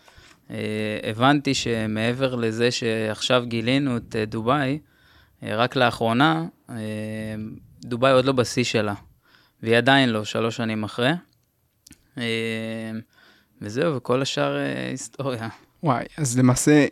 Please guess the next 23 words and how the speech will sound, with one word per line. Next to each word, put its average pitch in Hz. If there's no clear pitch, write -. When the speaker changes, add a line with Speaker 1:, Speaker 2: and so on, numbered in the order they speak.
Speaker 2:
היה 123
לך 123
אהבה 123
ופאשן 127
לטיולים 120
לפני 139
כן, 233
או 127
שזה 117
פשוט -
נוצר 147
כקטע -
של 127
ביזנס 120
ו- 113
Speaker 1:
אה, 113
כן, 170
זה 120
היה 127
במקום 131
של, 117
אה, 104
אה, 98